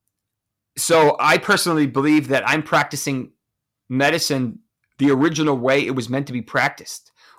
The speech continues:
We mix a little bit of Eastern medicine. We have acupuncture. We have energy. We have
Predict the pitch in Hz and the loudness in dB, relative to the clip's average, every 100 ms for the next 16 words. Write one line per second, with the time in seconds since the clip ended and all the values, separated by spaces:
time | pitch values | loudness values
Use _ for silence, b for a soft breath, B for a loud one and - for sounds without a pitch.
0 | b 139 143 151 139 131 143 139 147 135 | b 0 2 0 -2 0 2 2 0 0
1 | 147 160 - 151 147 151 - 165 180 185 | -2 -4 -2 0 0 -2 -4 -8 -10 -12
2 | 123 117 107 113 123 185 - 139 120 107 | -8 -6 -4 -2 0 -2 -4 -4 -4 -6
3 | - 107 110 113 120 104 139 147 113 104 | -8 -8 -6 -4 -4 -2 -2 -2 -4 -10
4 | 92 117 131 123 | -8 -4 -2 -2